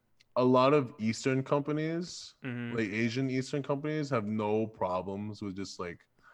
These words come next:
Speaker 1: yeah, sure, why not? You can
Speaker 2: Mm.
Speaker 1: just use our character. What the fuck?
Speaker 2: Oh yeah, like
Speaker 1: Whatever.
Speaker 2: at that, uh, at the
Speaker 1: They're
Speaker 2: Fighting
Speaker 1: so
Speaker 2: Game
Speaker 1: lenient.
Speaker 2: Roundtable, um, literally Harada asked if they could have Geese for future games, and, and the guy was like, "Yeah, we'll think about it, or
Speaker 1: Yeah,
Speaker 2: we'll
Speaker 1: sure,
Speaker 2: talk
Speaker 1: why
Speaker 2: about
Speaker 1: not?
Speaker 2: it."
Speaker 1: <laughs> Whatever,
Speaker 2: <laughs>
Speaker 1: dude, whatever.
Speaker 2: Sure, have it.
Speaker 1: Yo,
Speaker 2: Like,
Speaker 1: not a big deal.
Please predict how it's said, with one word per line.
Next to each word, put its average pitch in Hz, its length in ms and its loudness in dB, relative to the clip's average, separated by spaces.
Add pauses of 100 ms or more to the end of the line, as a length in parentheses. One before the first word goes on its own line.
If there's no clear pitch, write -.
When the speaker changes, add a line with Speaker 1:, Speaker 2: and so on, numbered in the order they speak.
(100)
Speaker 1:
yeah, - 180 -2
sure, - 240 2
why 135 160 6
not? 147 160 2
You 107 60 0
can 151 100 -4
Speaker 2:
Mm. 104 40 -4
Speaker 1:
just 90 100 -6
use 87 120 -8
our 87 60 -8
character. 95 220 -10
What 185 100 -4
the 165 80 -4
fuck? 180 220 -4
Speaker 2:
Oh - 20 6
yeah, 214 200 2
like 190 160 4
Speaker 1:
Whatever. 185 120 -4
Speaker 2:
at 196 160 4
that, 208 180 8
uh, 202 220 6
at 196 140 2
the 208 80 2
Speaker 1:
They're 180 100 6
Speaker 2:
Fighting 208 140 6
Speaker 1:
so 247 60 12
Speaker 2:
Game 143 180 10
Speaker 1:
lenient. 202 300 8
Speaker 2:
Roundtable, 123 640 2
um, 139 380 2
literally 165 460 4
Harada 147 440 4
asked 151 360 2
if 156 120 -8
they 151 140 0
could 147 180 -2
have 139 440 -2
Geese 156 280 -4
for 143 140 -2
future 151 340 -4
games, 151 380 2
and, 147 220 -2
and 151 100 -4
the 151 60 -4
guy 151 240 4
was 147 100 -6
like, 139 220 -8
"Yeah, 180 100 -4
we'll 190 140 -4
think 240 180 -10
about 110 240 -12
it, - 80 -20 (340)
or 156 120 0
Speaker 1:
Yeah, 160 60 4
Speaker 2:
we'll 185 80 6
Speaker 1:
sure, 180 160 6
Speaker 2:
talk 185 60 8
Speaker 1:
why 190 80 8
Speaker 2:
about - 240 4
Speaker 1:
not? - 80 2
Speaker 2:
it." 127 220 2
Speaker 1:
<laughs> - 0 -
Whatever, 147 360 4
Speaker 2:
<laughs> 147 120 4
Speaker 1:
dude, 247 180 8
whatever. 247 520 4
Speaker 2:
Sure, 370 260 -4
have 180 300 0
it. - 60 4
Speaker 1:
Yo, 285 120 10
Speaker 2:
Like, - 80 4
Speaker 1:
not 294 220 10
a - 20 6
big 247 180 4
deal. 196 320 4